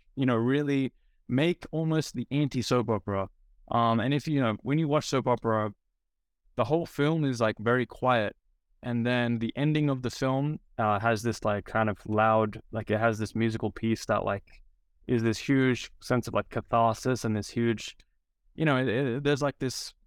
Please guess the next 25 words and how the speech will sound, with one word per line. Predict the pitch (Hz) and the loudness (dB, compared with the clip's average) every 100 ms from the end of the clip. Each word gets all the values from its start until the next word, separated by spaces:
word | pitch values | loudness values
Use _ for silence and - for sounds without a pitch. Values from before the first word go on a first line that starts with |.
| _ | _
nice | 131 139 143 | -2 0 0
sense | - 139 127 | -2 -4 -2
of | |
release | 117 107 120 147 | -2 0 0 0
at | 147 | -2
the | 139 151 | 0 0
end | 165 156 | 2 0
with | 120 135 | -2 -2
the | 120 | 0
music. | 120 131 147 160 | 0 0 0 -2
That's | 110 113 - | -2 -2 -2
'cause | 120 | -2
I, | 110 | 0
you | 110 | 0
know, | 107 | 0
I | 98 | -2
really | 107 117 117 110 | 0 2 4 2
showed | - 120 | 0 0
restraint | 110 101 - 117 113 | 0 -4 0 2 2
throughout | 107 113 | -2 -2
the | 110 110 | -4 -8
entire | - 117 110 | -4 0 0
film, | 104 123 123 | 0 0 0
and | 107 | 0
then | 107 110 110 | 2 0 0